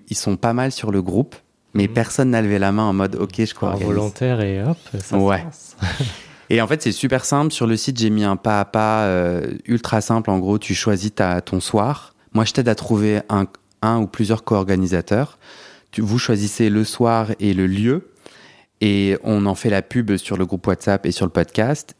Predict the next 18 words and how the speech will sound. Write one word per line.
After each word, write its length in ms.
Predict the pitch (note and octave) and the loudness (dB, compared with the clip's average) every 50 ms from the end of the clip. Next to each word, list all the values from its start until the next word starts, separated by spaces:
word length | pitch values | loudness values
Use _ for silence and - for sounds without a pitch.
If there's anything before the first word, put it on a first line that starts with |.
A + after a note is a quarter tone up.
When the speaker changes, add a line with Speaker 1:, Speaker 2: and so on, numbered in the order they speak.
| - | -2
Speaker 1:
Et 180 | G2+ G2+ - - - | 0 0 0 0 0
au 140 | - A2+ G2 | 0 0 0
pire, 600 | - - _ - - - B2+ C3 C#3 D#3 C#3+ A2+ - | 0 -4 _ -8 -2 0 2 2 4 2 2 0 -2
vous 300 | - G2+ F#2 G2 F2+ F2 | -4 -4 -2 -2 2 4
êtes 260 | G#2+ G#2+ - - - - - | 2 2 2 0 -6 -10 -2
entre 280 | - G#2 G2 - - A2+ | 0 0 0 2 0 -2
co-organisateurs. 840 | - - G2 F#2 F2+ F#2+ F#2 F#2 F2 F#2+ F2 - - G2+ F#2+ F#2 | 2 2 2 2 2 2 0 2 0 0 -2 0 0 0 2 2
Donc, 200 | F2+ F2 F2 E2 | 2 0 -2 -4
c'est 180 | - - - - - | -4 -4 -4 -2 0
un 140 | G2 G2 | 0 0
verre 260 | F#2 F#2 G2 G2 G2 F2+ | 2 2 2 2 2 2
en, 160 | F2+ F2 - | 0 -2 0
avec 320 | - F2+ F2 F2 E2+ - - | -2 -2 -2 -2 -4 -4 -8
trois 300 | - - G#2+ G2 F#2 F#2+ | -4 -2 -2 0 0 -2
autres 120 | F2+ - | -4 -2
personnes 380 | - F2+ - - - F2+ F2 E2 | -2 -4 -4 -2 -2 -2 -2 -2
cool, 360 | - - A#2 A#2+ C#3+ D3+ D3 _ _ _ | -2 0 0 2 2 0 -4 _ _ _
disons. 340 | - G2 F#2 F#2 A2 C#3 D#3+ | -4 -2 0 2 2 2 0